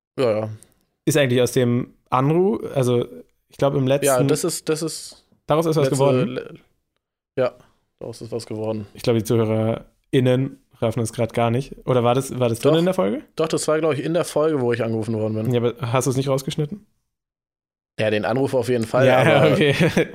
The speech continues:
Speaker 1: Ach so, ja, stimmt. Ich meinte dann nur, dass irgendwie mich jemand angerufen hat, oder?
Speaker 2: Ja.
Speaker 1: Vielleicht habe ich auch gesagt, dass es, egal.
Speaker 2: Egal, okay,
Speaker 1: War auf
Speaker 2: ist
Speaker 1: jeden
Speaker 2: auf jeden
Speaker 1: Fall
Speaker 2: Fall zustande gekommen.
Speaker 1: Ist
Speaker 2: Oder
Speaker 1: zustande
Speaker 2: kommt jetzt?
Speaker 1: gekommen.
Speaker 2: Ja, nice.
Speaker 1: Ja.
Speaker 2: Cool. Ja, hört
Speaker 1: Find
Speaker 2: sich
Speaker 1: ich
Speaker 2: gut
Speaker 1: auch.
Speaker 2: an.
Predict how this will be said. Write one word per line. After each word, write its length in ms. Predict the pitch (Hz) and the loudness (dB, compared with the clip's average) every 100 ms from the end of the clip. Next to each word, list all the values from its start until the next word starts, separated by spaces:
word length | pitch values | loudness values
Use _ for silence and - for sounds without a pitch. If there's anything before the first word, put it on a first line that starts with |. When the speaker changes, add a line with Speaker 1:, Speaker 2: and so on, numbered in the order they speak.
| 151 - - _ - | -14 -16 -20 _ -8
Speaker 1:
Ach 120 | 117 107 | -4 -2
so, 140 | 147 | 0
ja, 120 | 135 | 2
stimmt. 180 | 127 135 | 0 0
Ich 100 | 120 | 0
meinte 240 | 123 131 | 0 0
dann 160 | 127 117 | 0 2
nur, 100 | 117 | 2
dass 200 | 117 104 | 0 -2
irgendwie 340 | 113 113 110 110 | -4 -2 -2 -4
mich 140 | 107 | -4
jemand 180 | 113 110 | -4 -4
angerufen 260 | 123 117 117 | -6 -6 -6
hat, 100 | 117 | -4
oder? 200 | 131 - _ _ - | -6 -8 _ _ -4
Speaker 2:
Ja. 180 | 117 - | -4 -2
Speaker 1:
Vielleicht 180 | - 120 | -2 0
habe 100 | 131 | 2
ich 60 | 127 | 0
auch 80 | |
gesagt, 320 | 120 113 113 113 | 0 0 0 0
dass 120 | 104 | -2
es, 200 | 107 - | -4 -2
egal. 260 | 147 101 - - - - - - _ - | -2 -2 -6 -14 -14 -14 -18 -20 _ -4
Speaker 2:
Egal, 320 | 123 117 123 | 0 2 2
okay, 200 | 131 139 | 2 4
Speaker 1:
War 60 | 180 | 4
auf 40 | |
Speaker 2:
ist 40 | 170 | 4
Speaker 1:
jeden 80 | 151 | 4
Speaker 2:
auf 40 | 135 | 4
jeden 100 | 131 | 4
Speaker 1:
Fall 100 | 127 | 2
Speaker 2:
Fall 40 | 113 | 2
zustande 440 | 131 120 127 117 | -2 0 0 0
gekommen. 300 | 110 113 107 _ _ _ _ _ _ - | -2 -4 -6 _ _ _ _ _ _ -2
Speaker 1:
Ist 60 | |
Speaker 2:
Oder 80 | 120 113 | 0 0
Speaker 1:
zustande 240 | - 117 117 | 2 2 2
Speaker 2:
kommt 40 | |
jetzt? 100 | 107 | 0
Speaker 1:
gekommen. 260 | 117 110 110 | -2 -2 -4
Speaker 2:
Ja, 140 | 117 | -4
nice. 380 | 113 135 110 - _ _ _ _ _ - | -2 -2 -4 -8 _ _ _ _ _ -4
Speaker 1:
Ja. 160 | 151 - | 0 4
Speaker 2:
Cool. 160 | 359 | 4
Ja, 60 | 359 | 2
hört 40 | - _ _ _ _ _ _ _ _ _ _ - 131 | -4 _ _ _ _ _ _ _ _ _ _ -4 0
Speaker 1:
Find 120 | 110 | 0
Speaker 2:
sich 80 | 131 | 0
Speaker 1:
ich 40 | |
Speaker 2:
gut 120 | - | 2
Speaker 1:
auch. 80 | 127 | 4
Speaker 2:
an. 180 | 113 113 | 4 0